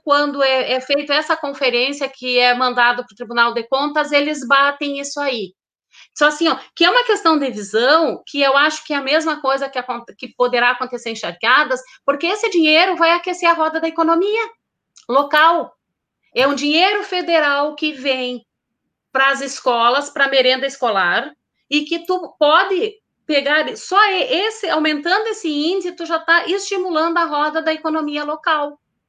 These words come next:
Precisamos fazer feiras também, porque os nossos produtores, eles produzem e a dificuldade deles de escoar essa produção. Então, assim, tu, tu tem vendedores ao longo da B R duzentos e noventa vendendo,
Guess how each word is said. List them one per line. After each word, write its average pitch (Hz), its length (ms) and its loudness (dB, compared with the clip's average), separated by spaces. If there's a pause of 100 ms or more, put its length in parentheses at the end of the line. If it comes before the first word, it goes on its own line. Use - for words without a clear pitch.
(840)
Precisamos 330 500 0
fazer 359 280 0
feiras 339 500 0
também, 185 500 -8 (320)
porque 285 220 -4
os 302 120 -2
nossos 359 380 0
produtores, 294 920 0
eles 269 420 2
produzem 277 840 0
e 294 200 0
a 311 80 2
dificuldade 311 600 -4
deles 302 340 0
de 302 60 -6
escoar 320 480 2
essa 339 180 0
produção. 180 540 -8 (560)
Então, 285 180 0
assim, 311 280 0
tu, 269 320 -4 (200)
tu 294 140 -6
tem 311 240 2
vendedores 294 800 0
ao 262 220 4
longo 311 340 2
da 277 140 0
B 254 100 -2
R 285 260 -2
duzentos 277 360 -6
e 285 40 -4
noventa 262 520 -4
vendendo, 277 640 -2